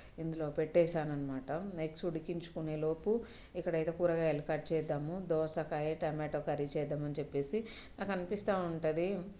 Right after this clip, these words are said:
ఆ, మనం చట్నీ వేస్తే దాని మీదనే ఆ బేస్ అయ్యి ఉండను నేనైతే, ఎందుకంటే అది బాగుంటుంది, బాగుండదండి.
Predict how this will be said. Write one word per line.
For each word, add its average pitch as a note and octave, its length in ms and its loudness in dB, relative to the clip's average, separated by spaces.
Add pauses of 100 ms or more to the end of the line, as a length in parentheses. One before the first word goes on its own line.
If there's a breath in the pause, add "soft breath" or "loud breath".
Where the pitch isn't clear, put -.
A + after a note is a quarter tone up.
(320 loud breath)
ఆ, D#3 400 0
మనం E3+ 220 -2 (100)
చట్నీ G3 280 4
వేస్తే F3 300 4
దాని F3 240 6
మీదనే F3 720 0 (480 loud breath)
ఆ F3+ 40 -2
బేస్ F3 320 4
అయ్యి D#3+ 360 4
ఉండను E3+ 340 6
నేనైతే, D3+ 560 2
ఎందుకంటే E3 500 0
అది D#3 120 4
బాగుంటుంది, D#3+ 480 4
బాగుండదండి. D3+ 840 2